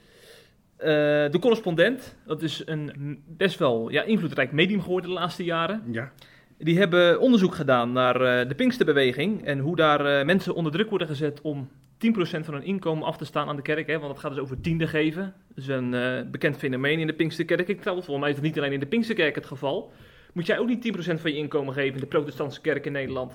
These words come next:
Speaker 2: Ik moet ten eerste helemaal niks. <clears throat> Er is ook nog nooit iemand die mij ooit, eh, ehm, heeft gedwongen of gemanipuleerd om geld te geven.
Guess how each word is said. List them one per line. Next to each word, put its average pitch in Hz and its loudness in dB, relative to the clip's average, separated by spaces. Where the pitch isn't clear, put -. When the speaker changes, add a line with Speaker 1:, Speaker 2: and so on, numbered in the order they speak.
Speaker 2:
Ik 139 -8
moet 151 -6
ten 143 -4
eerste 147 -6
helemaal 143 -2
niks. 135 -6
<clears throat> 175 -10
Er 117 -8
is 127 -4
ook 127 -2
nog 120 -6
nooit 160 -2
iemand 131 -4
die 127 -4
mij 131 -2
ooit, 131 -6
eh, 117 -8
ehm, 107 -10
heeft 120 -6
gedwongen 123 -6
of 127 -6
gemanipuleerd 123 -4
om 131 -10
geld 131 -6
te 127 -12
geven. 131 -4